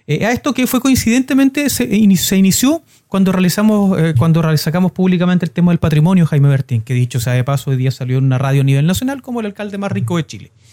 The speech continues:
Eh, cuando sacamos eso, casualmente nos empe-, nos empezó a pasar esto con las palomas. Y subyace un segundo punto, Cristian, que creo que es más importante todavía,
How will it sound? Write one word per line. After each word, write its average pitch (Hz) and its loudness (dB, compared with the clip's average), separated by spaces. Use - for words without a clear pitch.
Eh, 139 0
cuando 185 0
sacamos 294 -2
eso, 339 -6
casualmente 208 0
nos 190 2
empe-, 175 -4
nos 165 2
empezó 156 -2
a 160 -6
pasar 151 -6
esto 156 -8
con 151 -4
las 147 -4
palomas. 110 -8
Y 185 0
subyace 240 0
un 269 4
segundo 247 2
punto, 254 0
Cristian, 254 -4
que 240 -4
creo 233 0
que 208 -2
es 208 -6
más 226 0
importante 208 -4
todavía, 156 0